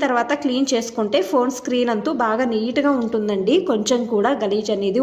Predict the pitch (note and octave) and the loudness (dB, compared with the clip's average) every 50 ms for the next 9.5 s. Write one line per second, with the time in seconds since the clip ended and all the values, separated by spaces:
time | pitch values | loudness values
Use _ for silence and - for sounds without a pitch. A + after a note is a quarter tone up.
0 | B3+ A3 G3 F3+ F#3 F3 F3+ A3+ F4 A#4 - - - - - - - - - - | 2 2 0 0 0 2 2 2 2 2 0 -6 -12 -16 -18 -20 -20 -20 -10 -4
1 | - A#3+ A3 A#3 B3+ C#4 C4+ B3+ A3 A3 - D4 G4+ - - B3+ G#3 G3+ G3+ - | 0 0 2 2 2 2 0 0 -2 0 0 0 0 0 0 0 0 0 0 0
2 | - A3 G#3 G3+ F#3 F3+ F#3 A#3+ E4 A#4 - - - - - A#3+ A3+ A3+ A3+ G#3+ | 0 0 0 0 0 0 2 2 2 2 2 -2 -6 0 2 2 4 4 2 2
3 | A3+ E4 G#4+ B4 - - - - - - - - B3 B3 B3+ C4+ C4 C4 A3+ C4+ | 2 2 2 2 0 -2 -8 -14 -18 -20 -10 -4 0 2 2 2 2 2 2 2
4 | D4+ C#4+ A#3+ A3 A#3 C4 - C4+ A3+ A3 A3 A3 G#3+ G3+ G3+ - - G3+ G3+ G3 | 2 2 2 0 -2 -2 -2 -2 -2 0 0 0 0 0 0 0 -4 -2 -2 -2
5 | G3 G3 F#3+ F#3 F3+ F3+ C4 G4 A#4 - - B3+ G#3+ G#3 A#3+ G#3+ - - G3+ F#3+ | 0 0 0 0 2 2 4 4 4 2 2 0 -2 0 -2 -4 -4 -2 -2 -2
6 | G3 F#3+ F#3+ G#3+ D4 E4+ E4+ B3+ G#3+ F#3+ F#3+ G3+ A3 C#4 B3+ G#3 G#3 C4 B3 A3+ | 0 0 0 2 2 2 2 2 2 2 2 2 2 2 0 0 0 0 0 2
7 | G#3+ A3 A3 G#3+ G#3+ A3 G#3+ A3 G3+ F#3+ G3 F#3+ F#3+ F#3 F#3 F#3 F#3 G3 A#3 F4+ | 2 2 2 2 0 0 2 0 0 0 2 2 2 2 2 2 2 2 2 2
8 | C5+ C#5 - - - - - - - _ - - - - - - D4+ D4 - D4 | 0 -2 -6 -12 -16 -20 -20 -20 -20 _ -20 -20 -20 -20 -6 -4 -4 -4 -2 -4
9 | D#4+ D4+ D#4+ D#4 - C#4 A#3+ B3 C4+ C#4+ | -2 0 0 -2 0 -2 -2 0 0 0